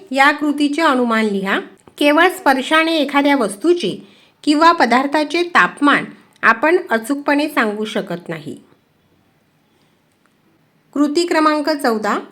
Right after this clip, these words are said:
परिसंस्था. परिसंस्थेचे निरनिराळे घटक दर्शवणारे स्मरणचित्र काढा. पहा, त्या ठिकाणी आपण काढून घेतलेला आहे परिसंस्था.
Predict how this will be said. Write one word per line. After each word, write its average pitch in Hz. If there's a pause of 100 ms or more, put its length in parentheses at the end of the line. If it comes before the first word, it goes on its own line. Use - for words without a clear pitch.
(140)
परिसंस्था. 233 (600)
परिसंस्थेचे 349
निरनिराळे 247
घटक 233
दर्शवणारे 220
स्मरणचित्र 254
काढा. 180 (1080)
पहा, 208
त्या 214
ठिकाणी 233
आपण 233
काढून 240
घेतलेला 247
आहे 240
परिसंस्था. 247